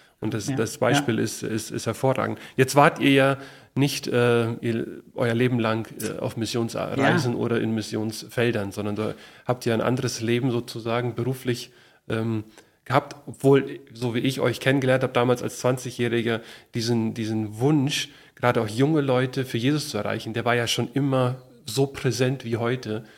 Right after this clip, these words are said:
Speaker 1: Ihr macht ja bei uns auch hier in der tab die Kinderarbeit, ähm, alle paar Wochen, was so wertvoll ist. Also vor allem junge Leute, aber, äh,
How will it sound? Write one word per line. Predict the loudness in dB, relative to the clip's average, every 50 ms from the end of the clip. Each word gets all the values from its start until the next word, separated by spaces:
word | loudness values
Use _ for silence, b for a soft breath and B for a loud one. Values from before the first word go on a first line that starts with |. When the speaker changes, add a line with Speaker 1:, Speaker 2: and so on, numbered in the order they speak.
| B B B B -2
Speaker 1:
Ihr | 0 0
macht | 0 0 0
ja | 0 0
bei | 2
uns | 2 0 0 0
auch | -2 -2 -2 -2
hier | -2 -2 0
in | 0
der | 0 -2
tab | -2 -2 -2 -2 -2 -6 -12
die | -16 -8
Kinderarbeit, | -4 -2 -2 0 0 2 2 2 2 2 2 0 -2 B B B B B B B B -4
ähm, | -2 0 0 2 2
alle | 2 2 2
paar | 0 0 -2 0 0
Wochen, | 0 -2 -2 -4 -4
was | -4 -4 -4
so | -4 -2 0
wertvoll | 0 0 0 0 0 0 0 2
ist. | 2 0 0 -2 B B B B B B B B
Also | -4 -2 -2 -4
vor | -4 0 2 4
allem | 4 4 4
junge | 4 4 4 4 6
Leute, | 6 4 4 4 2 2 2
aber, | 2 2 2 0 0
äh, | -2 -4